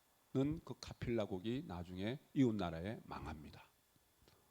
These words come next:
그리고 자기도 나중에는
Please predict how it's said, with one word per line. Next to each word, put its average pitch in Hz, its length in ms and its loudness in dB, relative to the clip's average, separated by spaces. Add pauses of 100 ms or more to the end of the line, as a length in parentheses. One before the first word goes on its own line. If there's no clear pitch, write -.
(600)
그리고 107 320 6
자기도 117 720 4
나중에는 90 560 -4